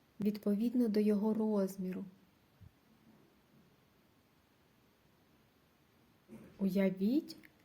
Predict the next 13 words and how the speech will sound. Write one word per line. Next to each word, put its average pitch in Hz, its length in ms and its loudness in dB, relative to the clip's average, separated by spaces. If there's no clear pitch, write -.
як 311 320 0
він 285 160 2
відчувається 233 840 -2
на 226 160 0
дотик. 196 640 -4
Він 262 240 2
твердий 247 680 2
чи - 280 -4
м'який? 175 800 -2
Гладкий 196 760 -2
чи - 160 -4
шорсткий? 214 1120 -4
Рельєфний? 190 1040 -2